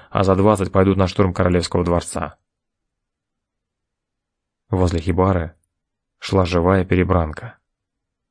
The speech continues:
Чудом уцелевшая женщина что-то выговаривала спасшему её жандарму и тыкала пальцем в распростёртое тело своего несостоявшегося убийцы. Жандарм в нерешительности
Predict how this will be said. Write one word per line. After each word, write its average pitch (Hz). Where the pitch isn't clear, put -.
Чудом 104
уцелевшая 92
женщина 90
что-то 95
выговаривала 92
спасшему 92
её 90
жандарму 92
и 107
тыкала 98
пальцем 95
в 101
распростёртое 98
тело 101
своего 92
несостоявшегося 92
убийцы. 87
Жандарм 95
в 90
нерешительности 90